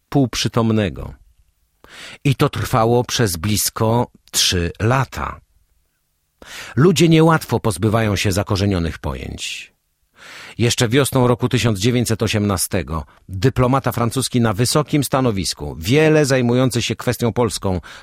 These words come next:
powiedział mi: "Ależ panie, toż to byłby cud, gdyby się to stało, co pan mówi, gdyby terytorium waszego państwa dosięgło Bałtyku". "Może to byłby i cud",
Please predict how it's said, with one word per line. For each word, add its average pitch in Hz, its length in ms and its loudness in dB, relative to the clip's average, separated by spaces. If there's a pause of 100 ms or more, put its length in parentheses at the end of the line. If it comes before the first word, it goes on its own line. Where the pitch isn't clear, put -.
powiedział 95 440 0
mi: 90 260 0 (640)
"Ależ 107 340 0
panie, 76 600 -4 (720)
toż - 180 0
to 143 120 0
byłby 135 300 4
cud, - 560 0 (460)
gdyby 98 300 -2
się 107 160 0
to 113 120 0
stało, 113 460 0
co 123 120 -2
pan 110 180 0
mówi, 76 420 0 (240)
gdyby 110 280 0
terytorium 147 600 2
waszego 120 360 0
państwa 143 560 0 (240)
dosięgło 107 800 2
Bałtyku". 123 720 0 (1900)
"Może 95 580 -2
to 87 100 -6
byłby 95 340 0
i 80 100 -4
cud", - 500 -8